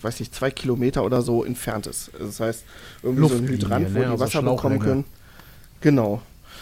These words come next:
Speaker 1: Schlauchlänge, <laughs> Luftlinie. Und da mussten die sich erstmal was einfallen lassen, ne?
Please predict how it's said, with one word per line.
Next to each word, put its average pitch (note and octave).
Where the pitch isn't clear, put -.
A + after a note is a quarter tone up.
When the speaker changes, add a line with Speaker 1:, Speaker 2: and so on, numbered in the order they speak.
Speaker 1:
Schlauchlänge, C3
<laughs> -
Luftlinie. A2
Und G2
da A#2
mussten A#2+
die C#3
sich C3+
erstmal C#3
was C3+
einfallen G2+
lassen, G#2+
ne? A2+